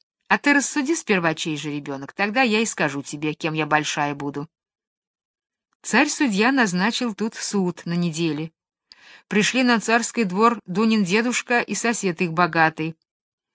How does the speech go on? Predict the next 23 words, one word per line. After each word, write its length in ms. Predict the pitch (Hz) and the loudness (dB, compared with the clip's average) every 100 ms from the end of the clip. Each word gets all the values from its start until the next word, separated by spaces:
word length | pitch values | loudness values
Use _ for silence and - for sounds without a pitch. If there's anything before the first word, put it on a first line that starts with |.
| _ | _
Царь 280 | - 208 226 | 2 4 4
велел 340 | 214 202 220 | 2 2 2
вывести 400 | 190 208 208 - | 2 0 -2 -2
их 140 | 208 190 | -4 0
лошадей 440 | 202 185 175 190 | -2 -2 -2 -2
с 80 | 175 | -2
телегами. 680 | - 185 180 160 160 156 160 _ _ _ _ _ _ | -2 0 2 0 -4 -6 -10 _ _ _ _ _ _
Сел 320 | - 220 226 | -6 2 2
Дунин 320 | 208 233 226 202 | 4 2 2 2
дедушка 400 | 226 214 - - | 0 0 -6 -8
в 20 | |
свою 380 | - 208 220 269 | 0 2 2 0
телегу, 560 | 262 262 269 254 269 | -4 0 0 0 -2
а 120 | - 165 | 0 0
богатый — 440 | 165 170 190 196 | 0 0 0 -2
в 60 | - | -6
свою. 500 | 160 151 143 147 160 _ _ _ _ _ - | -2 -2 -2 -6 -8 _ _ _ _ _ -8
И 80 | 190 | 0
поехали 520 | 180 180 240 - 220 | 2 4 2 2 0
они 200 | 196 160 | 0 0
в 40 | |
разные 360 | 151 180 175 156 | 2 2 0 -6
стороны. 640 | - 156 139 139 135 156 | -4 -4 -4 -4 -10 -16